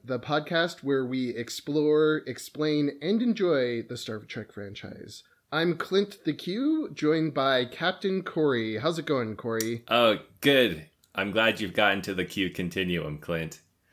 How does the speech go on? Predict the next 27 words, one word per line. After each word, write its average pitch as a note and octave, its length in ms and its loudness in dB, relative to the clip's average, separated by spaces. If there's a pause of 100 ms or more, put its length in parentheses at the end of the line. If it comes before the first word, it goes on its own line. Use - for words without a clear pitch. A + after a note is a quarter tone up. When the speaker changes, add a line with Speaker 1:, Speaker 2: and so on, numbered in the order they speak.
(140)
Speaker 2:
That's - 160 -4
very F#3 220 4
Speaker 1:
<laughs> - 0 -
I've F3+ 80 6
Speaker 2:
exciting. D3+ 400 4
Speaker 1:
made F#3 180 6
it. C#3+ 220 4
I D3+ 120 4
finally, D3 640 4
I B2+ 120 0
finally C#3+ 340 -2
made B2+ 240 -2
it. A2 160 0
Speaker 2:
There F2+ 180 4
have F#2 200 2
been G#2 140 2
only F#2+ 200 0
a E2+ 100 2
couple F2 300 -2
of D#2+ 140 -2
mortals D#2+ 540 -2
that E2 120 -2
have D#2+ 260 -2
ascended E2 520 -4
to E2+ 100 -8
the E2 120 -2
ranks. E2 260 -4